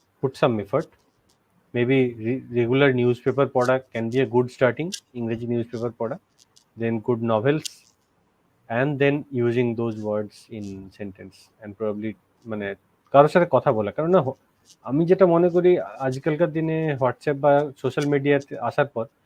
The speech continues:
আমরা প্রায়ই ইংরেজিতে কিছু না কিছু লিখতে থাকি। তো ওটা just এক্সপ্রেস করাটাই ব্যাপার। আমরা লিখে এক্সপ্রেস করি অনেক সহজে, সেটাকে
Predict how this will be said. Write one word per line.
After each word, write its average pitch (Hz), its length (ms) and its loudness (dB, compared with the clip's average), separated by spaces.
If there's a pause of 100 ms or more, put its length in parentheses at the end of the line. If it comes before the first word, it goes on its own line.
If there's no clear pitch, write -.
(380)
আমরা 127 240 -2
প্রায়ই 170 440 4
ইংরেজিতে 185 400 4
কিছু 175 180 -4
না 175 60 0
কিছু 165 160 -2
লিখতে 127 240 -6
থাকি। 98 220 -16 (1040)
তো 127 80 -2
ওটা 123 200 0
just 175 560 0 (160)
এক্সপ্রেস 135 380 -2
করাটাই 190 400 6
ব্যাপার। 110 340 -2
আমরা 113 320 -6
লিখে 123 580 2
এক্সপ্রেস 156 280 -10
করি 165 200 -4
অনেক 139 220 -2
সহজে, 127 340 -8 (520)
সেটাকে 139 440 -8